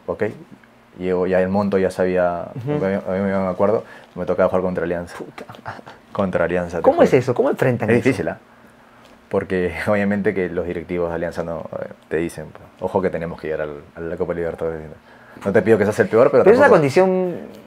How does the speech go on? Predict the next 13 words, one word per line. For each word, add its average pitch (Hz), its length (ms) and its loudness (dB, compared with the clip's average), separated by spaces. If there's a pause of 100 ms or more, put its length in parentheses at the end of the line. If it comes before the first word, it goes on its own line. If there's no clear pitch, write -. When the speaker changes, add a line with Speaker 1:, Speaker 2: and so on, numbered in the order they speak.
(120)
Speaker 1:
no 117 140 6
te 120 100 6
pido 120 160 8
que 104 120 6
seas 110 220 4
el 110 100 0
peor, 101 240 4
pero 98 140 2
tampoco 90 300 -2
el 90 40 -4
mejor 85 280 -4 (520)
del 90 120 -6
partido. 82 340 -4